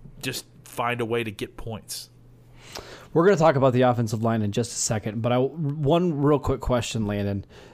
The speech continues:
Speaker 2: Based off what you've seen from Andy Dalton so far, would you be open to bringing him back next year at a similar salary, uh, or are you good just to, to move on?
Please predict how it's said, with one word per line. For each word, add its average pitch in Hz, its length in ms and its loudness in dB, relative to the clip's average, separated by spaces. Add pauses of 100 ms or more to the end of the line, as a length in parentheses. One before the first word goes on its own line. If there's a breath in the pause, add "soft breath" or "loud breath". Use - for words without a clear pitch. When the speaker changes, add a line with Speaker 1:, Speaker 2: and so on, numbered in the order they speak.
(120 loud breath)
Speaker 2:
Based 185 360 2
off 170 240 2
what 143 240 0
you've 135 260 0
seen 131 460 2
from 123 220 0
Andy 120 260 2
Dalton 117 320 2
so 107 240 0
far, 107 520 0 (720 loud breath)
would 131 220 0
you 160 300 4
be 160 160 -2
open 143 320 2
to 123 80 2
bringing 131 380 2
him 123 200 2
back 120 320 0
next 131 360 -2
year 135 120 2
at 117 200 0
a 107 40 -2
similar 135 380 0
salary, 135 640 2
uh, - 80 -10
or 127 600 2
are 135 120 4
you 123 160 0
good 123 240 0
just 117 220 -2
to, 117 320 -2
to 127 100 -2
move 117 240 0
on? 95 300 -4